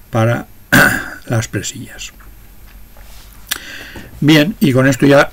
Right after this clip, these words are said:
<clears throat> lo tenemos preparado para exportarlo. <clears throat> El módulo este tiene la ventaja de que cuando hagamos la exportación,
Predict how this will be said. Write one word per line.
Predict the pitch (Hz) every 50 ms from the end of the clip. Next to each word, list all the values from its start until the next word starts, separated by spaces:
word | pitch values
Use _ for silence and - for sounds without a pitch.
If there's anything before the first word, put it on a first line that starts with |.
| - -
<clears throat> | - - 202 170 - - - -
lo | - 131 127 117
tenemos | 113 113 120 123 123 113 113 -
preparado | 127 127 139 113 127 127 135 135 131 120 123 277 - - - - - -
para | 131 127 131 135
exportarlo. | 131 127 - - - 90 - - - - - - - - - - - - - - - - - - - - - - - - - - - 143
<clears throat> | 196 165 127 117
El | 113 117 117
módulo | 139 160 170 170 151 151 160
este | 170 - - 143 139
tiene | 131 135 127 127 131
la | 131 127
ventaja | 120 113 107 101 - 143 143 - 131 131
de | 127 117 110
que | 104 101
cuando | - - 98 98 95 - 101 95
hagamos | 92 110 123 131 123 113
la | 110 92
exportación, | - - - - 117 113 - 110 101 - - 135 127 117 123 151